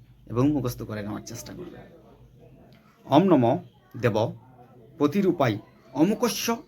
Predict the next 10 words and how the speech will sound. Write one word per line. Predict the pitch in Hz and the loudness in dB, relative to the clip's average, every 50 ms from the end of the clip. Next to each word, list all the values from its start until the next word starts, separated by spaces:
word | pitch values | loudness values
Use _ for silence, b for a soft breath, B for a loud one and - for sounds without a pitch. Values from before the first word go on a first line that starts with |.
| _ - | _ -6
আকর্ষণ | - - - 160 156 143 - - 139 120 - - - - - _ - | -6 -4 -2 -2 -4 -4 -4 -4 -2 -2 -2 -4 -8 -12 -14 _ 0
কুরু | 156 160 175 | 2 2 2
কুরু | 175 185 180 180 | 0 -2 -4 -4
স্বাহা। | - - - 139 110 - - - - - - - _ _ _ _ _ _ _ - - - - _ - - - - - - - - - - - - - - - - | -6 -6 -4 -4 -4 -4 -6 -16 -20 -20 -20 -20 _ _ _ _ _ _ _ -20 -20 -20 -20 _ -20 -20 -20 -20 -20 -20 -20 -20 -20 -20 -20 -18 -18 -18 -14 -8
এখানে | 147 135 135 160 147 127 113 117 117 | -6 -2 2 4 4 4 4 2 4
অমুকস্য | 151 170 196 208 202 208 196 202 - 180 147 | 2 4 4 4 0 0 -2 -4 -4 -6 -4
যে | 135 131 | -2 -2
জায়গায় | 113 110 101 104 107 | -2 0 -2 -2 -4
আছে, | 101 - - 147 165 | -6 -8 -10 -10 -10
সেখানে | - 139 123 120 110 101 104 113 | -6 -6 -4 -2 -2 -2 -2 -4